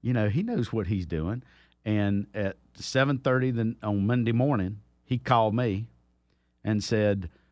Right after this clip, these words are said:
"We got a problem with the brick." Okay, so that was the first,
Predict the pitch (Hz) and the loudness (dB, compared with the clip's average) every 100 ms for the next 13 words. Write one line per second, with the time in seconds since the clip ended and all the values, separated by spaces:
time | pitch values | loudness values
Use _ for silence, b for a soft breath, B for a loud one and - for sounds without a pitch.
0 | b 104 110 104 - 113 110 113 113 110 | b -2 -2 -2 2 2 2 0 -2 -2
1 | 104 120 104 78 - _ _ _ _ _ | -2 0 0 -4 -10 _ _ _ _ _
2 | _ - 92 101 104 110 107 135 127 104 | _ -12 -4 -2 -2 0 0 0 -2 -6
3 | - 123 113 | -2 -2 -4